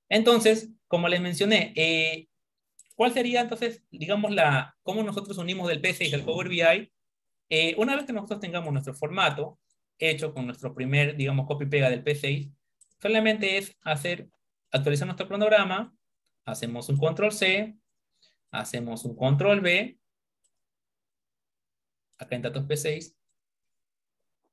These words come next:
se dan cuenta que todo cuadra, no está en su mismo lugar, y le tengo que cambiar solamente a, lo cambio, ¿correcto? Entonces, eso es lo, digamos, lo que nosotros, este, digamos,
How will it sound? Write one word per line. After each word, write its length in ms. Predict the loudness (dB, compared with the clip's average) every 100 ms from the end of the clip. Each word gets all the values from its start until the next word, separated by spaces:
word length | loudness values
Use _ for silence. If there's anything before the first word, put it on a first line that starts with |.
| _ _ _
se 100 | 2
dan 80 | 2
cuenta 180 | 2 0
que 100 | 2
todo 240 | 2 2
cuadra, 320 | 4 6 6
no 80 | 6
está 120 | 4
en 80 | 0
su 60 | -2
mismo 200 | -2 -2
lugar, 340 | -2 -2 -4 -6
y 300 | -4 -2 -2
le 160 | -4
tengo 240 | -6 -6 -6
que 120 | -4
cambiar 440 | -4 -2 0 0
solamente 560 | -2 -2 -2 -2 -2 -2
a, 320 | -2 -4 -8 -20 -20 -20 _ -12 -8
lo 120 | -2
cambio, 320 | 0 0 -4 -14 -16 -12 -8 -8 -10 -8 -8 -10 -16 -10
¿correcto? 460 | -4 -4 -2 -6 -6
Entonces, 680 | -8 2 2 2 -2 -4 -8 -20 _ _ _ _ _ _
eso 280 | 2 2 2
es 60 |
lo, 120 | 0 0
digamos, 440 | -2 -2 -2 -4
lo 140 | -6 -2
que 80 |
nosotros, 600 | 0 0 -2 -2 -2 -2 0
este, 360 | -2 -2 -4
digamos, 840 | -4 -2 -2 -2 2 4 4 0